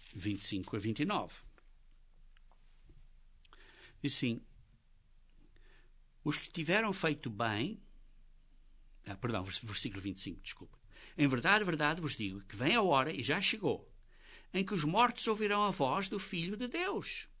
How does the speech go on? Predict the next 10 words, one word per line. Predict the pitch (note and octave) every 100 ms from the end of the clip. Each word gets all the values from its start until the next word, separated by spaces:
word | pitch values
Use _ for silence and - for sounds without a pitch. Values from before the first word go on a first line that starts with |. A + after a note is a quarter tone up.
| - - - - -
e | E3 G3
os | G3
que | - - F3
a | C#3+
ouvirem | B2 A#2 D#3+ G3 G#3+
viverão." | F#3+ G#3 A#3+ - D4+ - - - - - - - - - - - - - - - - - - - - - - - - -
Vão | A2+ G3 F#3+
ouvir | D3+ E3 B2+
a | F#2+
voz | - A2 A2+ D#3 A3 - - -